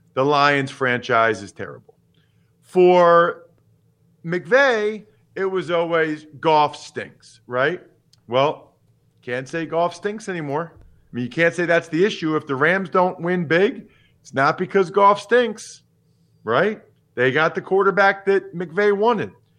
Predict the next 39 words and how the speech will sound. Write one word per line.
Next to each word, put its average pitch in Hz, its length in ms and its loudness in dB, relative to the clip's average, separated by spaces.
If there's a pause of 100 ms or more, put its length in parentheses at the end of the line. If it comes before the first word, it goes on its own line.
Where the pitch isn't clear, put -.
(420)
As 170 260 0
for 175 160 -8
Stafford, 233 560 2
he 156 140 -16
can't 185 340 -8
say, 196 160 -6
"Well, 180 380 4
it's 175 140 -2
the 165 120 -4
Lions 170 680 -2
and 135 80 -6
it's 131 160 -10
the 139 80 -12
terrible 175 420 -2
Lions 170 460 0
franchise." 165 680 0 (460)
Not 143 300 0
anymore. 190 680 -2 (360)
So - 160 2
there's 190 220 2
no 247 200 4
more 285 180 4
built-in 226 360 2
excuses 202 580 -8
for 160 180 -8
McVay 151 440 0
or 151 60 0
Stafford, 135 640 -4 (360)
which 139 200 -2
I 147 140 4
like. 117 380 0 (340)
The 170 120 -2
Rams 185 760 0 (380)
are 151 160 0
fascinating. 120 800 -4 (580)
They 202 160 4
are 226 80 6
taking 196 400 -2
a 156 120 -6